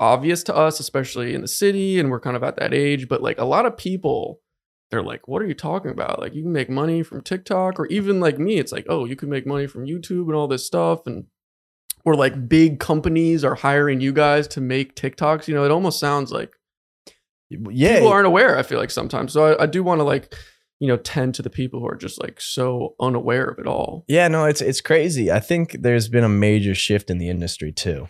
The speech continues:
Speaker 2: right?
Speaker 1: Mm-hmm.
Speaker 2: Uh, and we started to see it with Instagram, and we really saw it with TikTok is, um, now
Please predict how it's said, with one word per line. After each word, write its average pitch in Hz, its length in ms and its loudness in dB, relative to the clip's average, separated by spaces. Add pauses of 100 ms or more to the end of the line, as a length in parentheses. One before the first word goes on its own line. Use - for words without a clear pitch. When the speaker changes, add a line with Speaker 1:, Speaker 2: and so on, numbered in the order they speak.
(120)
Speaker 2:
right? 87 340 -6
Speaker 1:
Mm-hmm. 131 300 -2
Speaker 2:
Uh, 85 340 -8
and 92 280 -6
we 98 80 -6
started 113 340 2
to 107 60 -2
see 107 180 -2
it 104 60 2
with 98 100 0
Instagram, 101 840 0
and 87 140 -4
we 85 160 -8
really 98 360 2
saw 87 200 2
it 85 40 0
with 87 100 -4
TikTok 87 480 -4
is, 80 200 -6 (440)
um, 82 600 -2 (440)
now 123 640 2